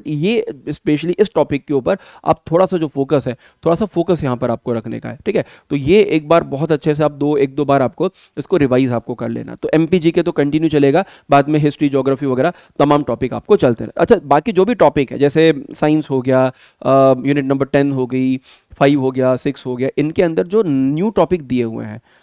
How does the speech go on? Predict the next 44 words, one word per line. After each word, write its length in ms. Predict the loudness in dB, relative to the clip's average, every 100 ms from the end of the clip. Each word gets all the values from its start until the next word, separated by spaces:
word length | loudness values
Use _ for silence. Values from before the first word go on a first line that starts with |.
| _ -4
जैसे 200 | -2 0
ज्योग्राफी 480 | 0 0 0 -2 -4
के 120 | -2
अंदर 220 | 0 0
आपको 240 | 0 -2 -2
अल 180 | 2
नीनो, 280 | 2 2 2
ला 160 | 2 0
नीनो 220 | 0 -2
आपको 260 | -2 -4 -4
दिया 220 | -2 -2
है, 220 | -4 -8 -12 -20 _
फिर, 320 | 4 6 4 0 _ 0
अ, 200 | 2 2
इकोनॉमी 420 | 2 0 0 0
के 100 | 0
अंदर 220 | 0 2 2
आपको, 520 | 0 -2 2 2 0
अ, 500 | 0 2 4 2 0 -4 -8 -6
the 140 | -4
good 160 | -2 0
governance, 560 | 2 2 2 0 -4 -4
अ, 140 | -2
वो 280 | 0 0 0
मतलब 300 | 0 0 0 -4
आपको, 420 | -6 0 -2 -2 -8 _
अ, 200 | 2 2
current 400 | 4 2 2 0
state 160 | 0 2
of 120 | 2
मध्य 200 | 0 0
प्रदेश 320 | 0 2 2
in 80 | 0
the, 380 | 0 2 4 2 -2
अ, 280 | 0 2 0 0
इंडियन 240 | 0 -2
इकोनॉमी, 560 | -2 -2 -2 -2 -4 -6 _ _ -2
या 540 | 2 4 4 4 2
सस्टेनेबल 580 | -4 -6 -2 0 2 2
डेवलपमेंट 540 | 2 0 -2 -2 -4
गोल, 340 | -4 -2 0 0
या 100 | 0
गुड 240 | 0 -2
गवर्नेंस, 540 | 0 0 0 -2 -4